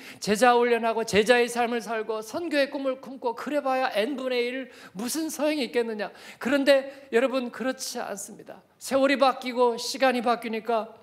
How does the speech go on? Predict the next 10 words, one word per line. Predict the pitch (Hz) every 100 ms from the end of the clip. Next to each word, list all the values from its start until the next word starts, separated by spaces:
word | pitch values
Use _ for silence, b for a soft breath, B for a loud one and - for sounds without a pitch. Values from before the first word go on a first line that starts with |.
| b b b b
하나님이 | 240 226 226 226
우리에게 | 214 185 208 196 180 202 196 196
플랫폼이 | - 359 349 - 294 269
되고 | 247 262 208
기준이 | - 170 262 320
되는 | 277 285 262
은혜를 | 214 233 233
주셨구나 | 175 226 - 214 214 190 220
생각하게 | 208 - 254 247 - 214 208
되었습니다. | 214 190 185 - - _